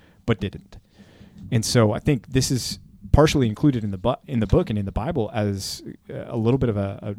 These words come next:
a, a way for God to say, "Hey, look, even the, the, the pagan nations over here, they're, they're getting this message that you, Israel, are not getting and not understanding." And so it's a lesson for us, a warning to us to make sure that we're not gonna commit the same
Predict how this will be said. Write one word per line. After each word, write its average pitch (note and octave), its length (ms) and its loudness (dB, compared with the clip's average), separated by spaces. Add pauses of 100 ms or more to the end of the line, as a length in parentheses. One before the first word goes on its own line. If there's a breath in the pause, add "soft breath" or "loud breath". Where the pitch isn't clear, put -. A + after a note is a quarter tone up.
(100)
a, - 40 -8
a G#2+ 40 -4
way G#2+ 180 0
for A2+ 120 -6
God G#2+ 200 -6
to G#2+ 60 -4
say, G#2+ 160 -6
"Hey, G#2+ 160 -4
look, A2+ 300 -4 (540 loud breath)
even C3+ 220 0
the, A#2 100 2
the, A2+ 160 -6 (140)
the - 60 -4
pagan C3 360 2
nations C#3+ 400 -4
over C#3 180 0
here, D3+ 220 2
they're, B2+ 340 2 (160)
they're B2+ 140 4
getting C3 300 -2
this G#2+ 140 -4
message A2 300 -4
that G#2+ 140 -8
you, A#2 180 -2
Israel, A2 320 -4
are F#2+ 100 -6
not F#2+ 300 -12
getting G2+ 260 -8
and F#2+ 120 -10
not F#2+ 180 -12
understanding." G2+ 640 -6
And F#2+ 100 -16
so B2 120 -8
it's A#2 100 -8
a A2+ 40 -6
lesson D3 280 -6
for A2+ 120 -6
us, G#2+ 120 -4
a C3+ 40 -2
warning D#3 300 -2
to A#2 80 -2
us A2 140 -4
to - 80 -6
make G#2+ 180 -2
sure - 140 -2
that A2 160 -6
we're A2 120 -2
not G#2+ 180 -6
gonna G2 120 -6
commit - 260 -8
the B2 60 -6
same A2 380 -2